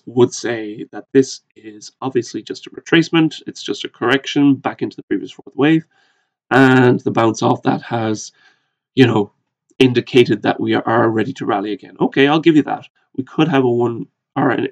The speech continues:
A B C pattern down, but this could also be a fourth wave working down into a fifth wave. So we go down into the hourly count here, you can see that I've got the three waves up in wave four. We've got a one two pattern in wave five.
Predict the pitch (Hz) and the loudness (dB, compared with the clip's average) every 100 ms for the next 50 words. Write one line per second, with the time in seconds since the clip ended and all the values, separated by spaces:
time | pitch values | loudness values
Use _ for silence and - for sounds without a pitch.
0 | - 135 131 123 117 - - 110 104 - | 4 4 4 -2 -6 -10 -12 -12 -12 -10
1 | 104 95 98 - _ - _ _ _ _ | -12 -12 -18 -20 _ -20 _ _ _ _
2 | 135 - 269 - 180 175 - 139 123 - | -2 0 0 0 0 2 4 4 4 4
3 | 127 123 - 127 120 117 _ _ _ _ | 2 2 -2 0 0 0 _ _ _ _
4 | _ _ 123 117 120 113 110 110 104 120 | _ _ -2 0 0 -2 0 0 -2 -4
5 | - 95 - 90 - - - - _ _ | -6 -10 -12 -14 -14 -10 -8 -8 _ _
6 | _ _ - 135 135 151 147 135 - 127 | _ _ -4 2 6 6 4 2 0 -2
7 | - - - 139 143 135 139 135 127 135 | -4 -12 -4 2 4 4 4 0 4 4
8 | 131 113 107 - 135 107 104 - 98 _ | 4 2 -6 -2 0 0 -4 -8 -14 _
9 | - 143 123 113 104 95 104 - _ - | 2 4 4 0 -8 -12 -16 -20 _ 2
10 | 151 143 135 _ _ _ _ _ - 123 | 4 6 2 _ _ _ _ _ -8 -6
11 | 101 120 143 135 147 139 131 123 120 107 | 0 2 2 2 2 2 0 -4 -4 -6
12 | 101 101 98 101 _ _ _ - 135 135 | -8 -8 -6 -8 _ _ _ 0 2 4
13 | 127 123 | 2 0